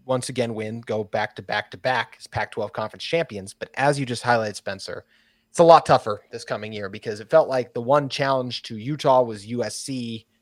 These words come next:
and, uh, people didn't know what to expect from Oregon. I think Oregon really came on strong too. I, I should have, have loped Oregon in there too, but it felt like coming into the season, there were three teams with a chance to win a Pac-twelve championship. I think the Lo-, Vegas ended up favoring U S C just 'cause of the glitz and the glamour, but a lot of people thought U S C was going to be overrated.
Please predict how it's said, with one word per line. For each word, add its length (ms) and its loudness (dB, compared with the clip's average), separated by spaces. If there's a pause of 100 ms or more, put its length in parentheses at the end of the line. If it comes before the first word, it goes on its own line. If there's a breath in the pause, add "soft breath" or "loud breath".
(140)
and, 200 -12
uh, 120 -6
people 220 2
didn't 120 4
know 100 6
what 100 2
to 80 -8
expect 260 -2
from 140 -10
Oregon. 340 0
I 80 -4
think 160 -10
Oregon 240 -6
really 160 -6
came 180 -10
on 120 -8
strong 260 -4
too. 220 -8
I, 220 0
I 100 0
should 180 -2
have, 160 -10
have 140 -8
loped 360 -4
Oregon 260 -4
in 60 -10
there 180 -8 (100)
too, 180 -8
but 140 -8
it 100 -18
felt 140 4
like 140 2
coming 260 -2
into 120 -6
the 80 -8
season, 400 -10 (360 loud breath)
there 100 0
were 100 0
three 320 -6
teams 320 -10
with 100 -16
a 20 -16
chance 260 -8
to 100 -12
win 120 -8
a 40 -16
Pac-twelve 360 -8
championship. 640 -2 (320 loud breath)
I 100 -6
think 180 -6
the 240 -2
Lo-, 200 -2 (100)
Vegas 300 -4
ended 180 -4
up 100 -12
favoring 360 -4
U 140 -6
S 120 -8
C 260 -10
just 160 -10
'cause 160 -8
of 60 -16
the 120 -14
glitz 200 -8
and 80 -16
the 40 -20
glamour, 400 4
but 120 -2
a 40 -4
lot 160 6
of 40 -6
people 200 -2
thought 200 4
U 100 0
S 100 -2
C 100 -8
was 140 -10
going 280 -2
to 40 -4
be 140 -4
overrated. 640 2